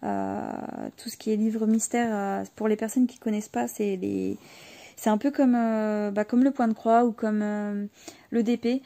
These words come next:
C'est qu'il y a des zones avec, euh, des numéros. Et, euh, et en fait, il y a une couleur, euh, par numéro et, euh, on décide du nuancier, euh, des, des,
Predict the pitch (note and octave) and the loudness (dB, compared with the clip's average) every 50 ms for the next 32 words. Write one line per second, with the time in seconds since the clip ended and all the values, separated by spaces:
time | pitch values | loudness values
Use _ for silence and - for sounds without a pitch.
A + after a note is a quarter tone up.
0 | - - - - _ - - A3 - - A3+ G#3 A3 A#3 A3+ G3+ A#3 C4+ C#4 C4 | -10 -20 -20 -20 _ -6 -4 -4 0 0 0 2 4 2 2 4 4 6 6 6
1 | A#3 G#3 G#3+ A3 G#3 - A3 G#3 G#3 G3+ G3+ F#3+ G#3+ G#3+ A3 A#3+ B3 A#3+ A3+ A3 | 6 4 2 2 2 0 0 2 2 2 2 4 4 6 8 8 8 6 4 4
2 | A3+ B3 D4 - _ _ _ _ _ _ _ _ _ _ _ _ _ _ _ _ | 4 2 2 0 _ _ _ _ _ _ _ _ _ _ _ _ _ _ _ _
3 | _ _ _ - - - _ - - A3 A3 G#3+ G#3+ G#3 G3+ G3+ G3+ G3+ G3+ G3+ | _ _ _ -20 -20 -20 _ -4 0 2 4 6 6 6 6 6 6 6 4 4
4 | G#3 G#3 - B3 B3+ - - G#3+ G#3 G3+ G#3 G#3+ - - B3+ A#3 A#3 C4+ C4 B3 | 2 2 2 0 -2 0 -2 0 2 2 2 0 2 2 2 4 4 4 4 4
5 | A3 G#3 G3+ G3+ G3 - A#3 A#3+ A#3+ A#3 A#3 A3+ G#3+ G#3+ G#3 G#3+ A#3 C4 C#4 C#4 | 4 4 4 2 0 -2 0 4 4 6 6 6 4 4 4 4 6 6 6 4
6 | C#4 C#4 C4 A#3 G#3+ G#3 G3+ G3+ G3 G3 G3 G3+ G#3 G3+ G#3 G#3 G#3 A3+ A3 - | 6 6 6 4 4 2 0 0 -2 -2 0 0 0 0 0 2 2 2 2 2
7 | - B3 A3+ G#3 G#3 G#3+ G#3+ G#3+ G#3+ G#3+ G#3 G#3 G#3+ - - - A3+ A3+ A#3 A3+ | 0 0 0 0 0 2 4 6 6 6 4 2 0 -4 -4 -2 0 2 4 4
8 | G#3+ G3+ G3 F#3 G3 G3 F#3+ F#3 F#3 F3+ F3+ F3 F3 F3 - - - - - - | 4 2 0 2 2 2 2 4 2 0 0 -2 -4 -4 -4 -4 -6 -8 -10 -16
9 | _ _ - - - - - - - - - _ _ _ - - F#2+ G2 G2 F#2+ | _ _ -20 -20 -20 -20 -20 -20 -20 -20 -20 _ _ _ -8 -6 -4 -2 -2 -2
10 | F#2+ G2+ - - - - | -2 -2 -2 -4 -6 -6